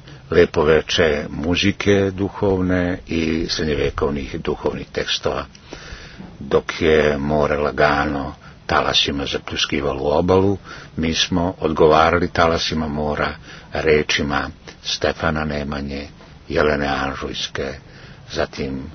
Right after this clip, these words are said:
rečima svetog vladike Nikolaja Vil-, Velimirovića. Taj čudesni spoj zvukova morskih talasa i duhovnosti odzvanjao je večeras u dušama, e,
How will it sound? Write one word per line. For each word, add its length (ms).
rečima 800
svetog 420
vladike 520
Nikolaja 760
Vil-, 240
Velimirovića. 840
Taj 140
čudesni 480
spoj 680
zvukova 960
morskih 520
talasa 800
i 380
duhovnosti 1000
odzvanjao 600
je 200
večeras 600
u 180
dušama, 680
e, 80